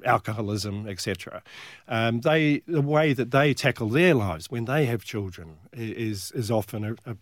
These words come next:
obviously a mirror image of what they've learned growing up. So it, it's, it has an ongoing impact on people. So, yeah, people do carry on through life not realising necessarily that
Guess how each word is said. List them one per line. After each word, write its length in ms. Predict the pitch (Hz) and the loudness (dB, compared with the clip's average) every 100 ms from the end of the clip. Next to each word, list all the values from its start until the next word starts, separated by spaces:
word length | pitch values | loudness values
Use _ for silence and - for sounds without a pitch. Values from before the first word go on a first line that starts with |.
| - | -12
obviously 380 | 123 107 117 | -8 -6 -2
a 60 | 113 | -2
mirror 320 | 107 107 101 | 0 0 0
image 260 | 101 95 95 | -2 -4 -8
of 80 | 95 | -4
what 200 | 95 - | -4 -2
they've 220 | 104 92 - _ _ _ - 214 | -4 -4 -12 _ _ _ -20 -4
learned 500 | 123 120 101 98 - | 4 6 6 2 -2
growing 360 | - 98 98 113 | -2 0 0 -2
up. 280 | 85 - _ - - - - _ | -6 -10 _ -20 -20 -20 -20 _
So 360 | - 151 139 131 | -4 2 6 6
it, 760 | 127 123 127 123 - - 170 | 6 6 4 2 -2 0 2
it's, 220 | 190 165 170 | 2 0 0
it 140 | 180 | 2
has 240 | 147 180 | 4 4
an 100 | 135 | 4
ongoing 480 | 135 143 131 120 110 | 4 6 4 2 4
impact 440 | 135 156 - 92 - | 2 2 -2 -6 -4
on 140 | 90 | -6
people. 300 | 92 95 98 | -4 -6 -4
So, 120 | - | 0
yeah, 160 | 170 175 | 2 2
people 360 | - - 220 120 | 0 0 0 0
do 420 | 117 139 160 147 - - - - _ | 2 4 4 2 -4 -20 -20 -20 _
carry 340 | - 139 185 180 | 0 4 6 6
on 180 | 175 | 4
through 200 | 156 196 | 2 2
life 440 | 175 117 127 - - _ _ _ _ _ _ _ - | 4 4 2 -2 -16 _ _ _ _ _ _ _ -2
not 320 | 120 156 170 | 2 2 4
realising 640 | 160 180 160 120 107 95 110 | 4 6 6 4 0 -8 -8
necessarily 540 | 110 - 120 123 113 | -8 -6 -2 0 2
that 160 | 110 | 0